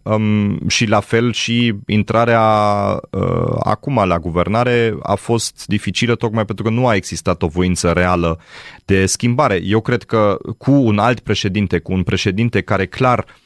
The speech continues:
are o agendă reformistă, care nu acceptă starea de fapt în România, care nu acceptă faptul că avem un stat care este autoreferențial, care nu mai, uh, servește interesele cetățenilor, ci doar o clasă politică care împarte privilegii între ei.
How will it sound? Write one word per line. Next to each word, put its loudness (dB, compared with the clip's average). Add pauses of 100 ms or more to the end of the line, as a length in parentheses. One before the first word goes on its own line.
(200)
are 2
o 0
agendă 2
reformistă, 0
care -2
nu 2
acceptă -2 (240)
starea 0
de -2
fapt -4
în 2
România, 2
care -2
nu 2
acceptă 0 (320)
faptul -2
că 2
avem 0
un 2
stat 0
care -2
este 2
autoreferențial, 0
care -4
nu 0
mai, 2 (360)
uh, 2 (520)
servește 0
interesele 0
cetățenilor, -2
ci -6
doar 0
o -2
clasă -2
politică -2
care -4
împarte -4
privilegii -2
între 0
ei. -2